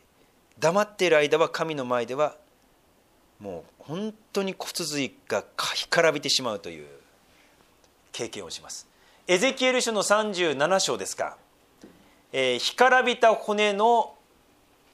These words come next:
幻がありますね。で、そこから神が息を吹きかけ、肉が作られ、そして生きたものとなっていくと。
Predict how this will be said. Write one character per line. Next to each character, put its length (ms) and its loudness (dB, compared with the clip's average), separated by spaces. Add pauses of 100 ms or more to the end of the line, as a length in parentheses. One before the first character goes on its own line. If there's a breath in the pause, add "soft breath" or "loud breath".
(180)
幻 640 4
が 80 -4
あ 40 -6
り 80 2
ま 100 4
す 120 -6
ね。 300 0
で、 80 0
そ 140 0
こ 100 4
か 120 4
ら 340 4 (380 loud breath)
神 260 2
が 120 6
息 380 0
を 100 6
吹 300 -8
き 40 -18
か 120 2
け、 340 -2 (880 soft breath)
肉 380 -2
が 320 4
作 320 -4
ら 140 4
れ、 140 4
そ 160 -4
し 100 -6
て 440 0
生 100 -10
き 100 -10
た 120 0
も 140 -6
の 80 -4
と 120 -8
な 120 -6
っ 40 -16
て 120 -18
い 60 -14
く 100 -20
と。 180 -14